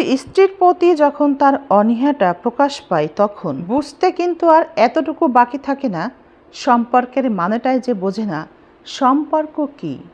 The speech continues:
স্বামী স্ত্রীর মধ্যে সুসম্পর্কই নাই, স্বামী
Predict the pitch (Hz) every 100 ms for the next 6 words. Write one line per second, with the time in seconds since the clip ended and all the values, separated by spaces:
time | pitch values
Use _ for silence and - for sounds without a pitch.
0 | _ _ _ - - 294 285 339 - 349
1 | 311 277 320 320 302 285 - 277 269 277
2 | 262 - 269 254 190 151 131 - _ _
3 | _ _ _ _ _ - 311 277 302